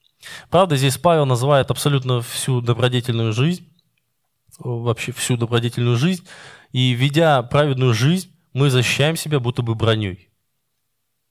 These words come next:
Человек, одетый в броню праведности, неуязвим. И, э, Феофан Затворник написал об этом следующее: «Правда здесь — это праведность, всякое доброе и святое расположение сердца.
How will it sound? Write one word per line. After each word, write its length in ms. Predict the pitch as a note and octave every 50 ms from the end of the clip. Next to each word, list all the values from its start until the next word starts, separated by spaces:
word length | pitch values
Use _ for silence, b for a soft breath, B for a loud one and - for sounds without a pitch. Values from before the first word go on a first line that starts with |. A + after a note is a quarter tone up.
| _ _ _ _ _ _ b b b b b b
Человек, 340 | - - D3 E3 E3+ - C#3+
одетый 440 | C#3 C3 D#3 D3+ - - B2+ A#2+ A2+
в 100 | A#2 A2
броню 280 | B2 C3 C#3 C#3+ C3+
праведности, 600 | C3 C#3 D3 E3 F3 E3 D#3+ D#3+ - - - C#3
неуязвим. 760 | C3 B2 A#2+ B2 B2+ B2 B2 B2 A#2 G#2+ A2+ B2+ D3 D#3+ E3+ - - _ _ _ _ _ B B B B B B B
И, 80 | - C3
э, 240 | C3+ C3+ C3+ C3+
Феофан 480 | - - - D#3+ D#3+ D3 - G3+ G3+ F3+
Затворник 460 | C#3+ - - - E3+ E3+ D#3 C3+ -
написал 280 | B2+ A#2 - - D3+ C#3
об 100 | C3 C3
этом 180 | B2+ - B2
следующее: 640 | A#2 - - B2 A#2+ A2 A2 A2 - - - - D3 - _ _ _ _ _ _ _ B B B B B B B
«Правда 360 | - F3 G3 A3 G3 D#3+ D3 C3+
здесь — 340 | A#2+ B2+ D#3+ F3 E3 - -
это 200 | C3 C3 - A#2+
праведность, 800 | - - A#2+ C3+ C#3+ D#3 D#3+ D#3+ D#3 D#3+ D3 - - - - - _ _ b b b b b b
всякое 400 | - - F3+ F#3+ F3+ - C#3 B2+
доброе 380 | B2+ C3+ D#3+ E3+ D#3+ D3+ C#3+
и 40 | C3
святое 380 | B2+ - B2 A#2+ - D#3+ D#3+ C#3+
расположение 580 | B2+ - - B2+ B2 B2+ A#2+ C3+ C3+ C3+ B2+
сердца. 520 | A#2 - - - A2+ G2 - - - -